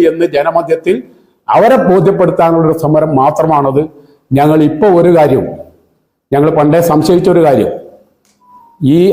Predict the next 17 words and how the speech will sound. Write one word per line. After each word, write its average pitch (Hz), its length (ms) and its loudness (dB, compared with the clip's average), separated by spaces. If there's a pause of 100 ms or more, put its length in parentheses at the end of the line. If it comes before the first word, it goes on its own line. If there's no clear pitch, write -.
അനിൽകുമാർ 180 540 2
എം 175 120 0
എൽ 175 140 2
എ - 20 2 (140)
നിരന്തരമായി 180 680 2
എട്ട് - 240 -6
വർഷം 180 260 -4 (100)
ഇതിനു 170 200 0
വേണ്ട 170 240 0
ശ്രമം 156 320 -2
നടത്തിയിട്ടും 143 460 -4 (680)
പ്രതീക്ഷിച്ച 202 600 2 (120)
ഒരു 196 80 2 (100)
വേഗത 165 400 2 (580)
ഇതിലില്ലാതെ 151 640 2
പോയത് 127 300 0 (500)
ഞങ്ങൾ 156 180 0